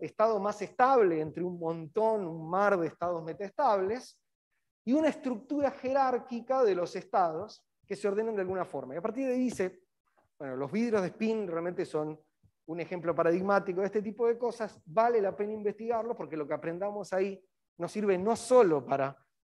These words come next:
materiales desordenados, sino para un montón de cosas más.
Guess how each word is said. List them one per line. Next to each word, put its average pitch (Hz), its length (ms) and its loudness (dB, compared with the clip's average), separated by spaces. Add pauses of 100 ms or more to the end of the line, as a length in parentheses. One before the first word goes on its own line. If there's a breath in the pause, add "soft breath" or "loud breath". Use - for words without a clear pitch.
(160)
materiales 185 440 2
desordenados, 233 540 0
sino 185 180 -6
para 190 160 -4
un 190 80 -8
montón 180 380 -4
de 170 120 -6
cosas 143 360 -10
más. - 320 -20